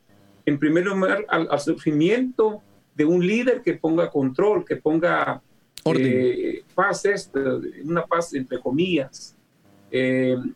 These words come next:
Speaker 1: eh, y que eso va a abarcar todo el mundo, o sea, eh, la situación económica, la situación de los conflictos civiles. Por ejemplo, algo que a mí me llama mucho la atención en este tiempo de pandemia es que los conflictos de guerra se han minimizado.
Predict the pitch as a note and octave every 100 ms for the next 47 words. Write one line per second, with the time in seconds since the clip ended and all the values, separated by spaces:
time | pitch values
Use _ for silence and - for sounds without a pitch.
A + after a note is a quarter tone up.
0 | _ - C3+ C#3 C#3+ C#3+ D#3+ D3+ D3+ D3
1 | A3 F#3 F3+ E3 - D3+ D3 - E3 D3+
2 | D#3+ B3+ F3+ C#3 - D2 C3+ B2+ - -
3 | _ _ - C3+ C3+ C3 - C3 B2 C3+
4 | B2+ B2 D3+ G#3+ G#3+ G3+ - F#3 F3 F3
5 | _ _ - C#3+ C#3+ C3 - D3 D#3 D#3
6 | B2+ D3 D3 C#3+ E3 G#3 - D#3+ E3+ F#3+
7 | F#3+ F3 E3+ F#3+ F#3+ F3+ F3+ G#3+ F#3 E3
8 | - C#3+ C#3 E3+ D3 - C#3 F3+ - -
9 | F#3 F3+ D#3 C#3+ - C#3 E4+ A#3 D#3 C#3+
10 | _ _ _ _ _ F3 F3+ G#3 G#3+ G#3
11 | F#3+ E3+ A3 - F#3 D#3+ F3+ A#3+ C#4+ F3
12 | - F3 F3+ E3 D3+ C#3 A3 B3 C#3+